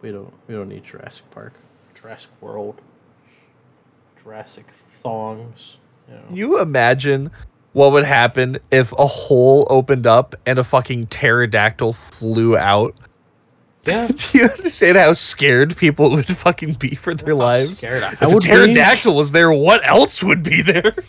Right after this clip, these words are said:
Speaker 1: You know how scared I would be? Like, that's, that's
Speaker 2: Honestly, I wouldn't be that scared because I live in the fucking,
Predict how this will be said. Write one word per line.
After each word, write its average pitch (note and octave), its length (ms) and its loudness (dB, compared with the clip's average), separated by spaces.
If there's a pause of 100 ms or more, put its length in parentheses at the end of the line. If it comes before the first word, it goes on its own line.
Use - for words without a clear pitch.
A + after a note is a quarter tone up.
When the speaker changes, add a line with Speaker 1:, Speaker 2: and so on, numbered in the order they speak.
(300)
Speaker 1:
You B2+ 120 -14
know E3+ 60 -10
how G3 80 -10
scared D#3 360 -10
I B2 300 -10
would A#3+ 240 -10
be? C4+ 300 -6 (600)
Like, B2+ 100 -20
that's, - 380 -12 (960)
that's B2 260 -12
Speaker 2:
Honestly, F3 380 0
I C3 80 4
wouldn't C3 220 0
be A#2+ 80 -2
that G#2+ 220 0
scared G#2 260 -6
because G2+ 280 -8
I G2+ 100 -2
live G2+ 380 -6
in F2 340 -12 (400)
the - 120 -20 (140)
fucking, G2+ 640 -2